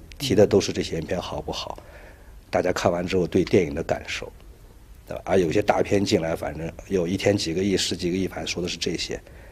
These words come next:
Speaker 1: 但是在这，这个环节上就说不上。
Speaker 2: 嗯。
Speaker 1: 所以我觉得一个良性的一个环境和社会应该像，像，像，就像最近奥斯卡它，它占据了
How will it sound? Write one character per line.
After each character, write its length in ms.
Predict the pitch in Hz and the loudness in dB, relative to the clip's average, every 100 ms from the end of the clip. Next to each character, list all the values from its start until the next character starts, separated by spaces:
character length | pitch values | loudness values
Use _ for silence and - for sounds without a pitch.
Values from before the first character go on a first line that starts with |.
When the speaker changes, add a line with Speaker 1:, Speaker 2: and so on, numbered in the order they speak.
| - - - | -20 -20 -2
Speaker 1:
但 120 | 95 | 0
是 160 | 85 85 | 0 -2
在 160 | 95 | -2
这， 280 | 90 123 95 78 | 0 2 2 0
这 140 | - 95 | 0 0
个 100 | 78 | -2
环 240 | 78 82 | -4 -4
节 100 | 82 | -6
上 140 | - | -6
就 100 | 76 | -8
说 220 | 73 - 87 | -6 -4 -4
不 60 | |
上。 200 | - 127 - - - - - 127 | -2 -2 -4 -18 -20 -20 -18 -12
Speaker 2:
嗯。 100 | 120 | 0
Speaker 1:
所 140 | 123 | 4
以 40 | |
我 100 | 117 | 4
觉 140 | 76 90 | 4 0
得 380 | 120 131 135 131 - - - | 0 2 0 -4 -12 -20 -4
一 140 | 135 | 0
个 100 | 147 | 2
良 380 | 113 87 73 131 | 2 2 0 0
性 240 | 156 185 110 | 2 2 0
的 80 | |
一 80 | 78 | -4
个 240 | - 65 - | -4 -6 -4
环 240 | 71 80 | -6 -6
境 160 | - 85 | -4 -4
和 80 | |
社 180 | 80 - | -4 -6
会 160 | - - | -6 -8
应 140 | 90 | -4
该 120 | 107 | -2
像， 240 | 113 - 80 - - - - - - - | -2 -4 -8 -12 -20 -20 -20 -20 -20 -12
像， 260 | - 87 65 | -6 -6 -4
像， 240 | - 78 71 - | -4 -4 -6 -10
就 120 | 78 | -8
像 240 | - - 85 - - | -6 -8 -12 -16 -2
最 160 | 85 | -2
近 160 | 78 - | -2 -4
奥 220 | - 87 | 0 0
斯 100 | - | 0
卡 300 | - - - - | -6 -10 -10 -10
它， 220 | - - - - | -10 -12 -14 -14
它 140 | - - | -10 -2
占 180 | 85 | -2
据 160 | 80 80 | -2 -6
了 160 | - | -6